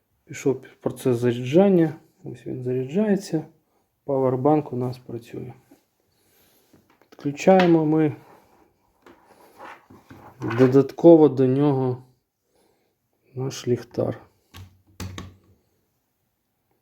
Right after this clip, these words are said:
М, немає. Немає роботи, не працює ліхтар. Хоча п'ять вольт має працювати.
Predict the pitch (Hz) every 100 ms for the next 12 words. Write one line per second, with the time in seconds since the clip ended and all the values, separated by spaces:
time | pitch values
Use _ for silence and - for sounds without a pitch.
0 | _ _ - 143 143 _ _ _ _ 143
1 | 196 226 120 113 113 _ _ _ _ _
2 | _ _ _ _ _ _ _ _ 143 139
3 | 131 127 139 170 233 151 147 196 - 165
4 | - 123 123 123 - - - 131 131 -
5 | 202 202 - 127 196 170 - 165 147 170
6 | 220 202 - _ 139 185 139 127 127 -
7 | 131 135 -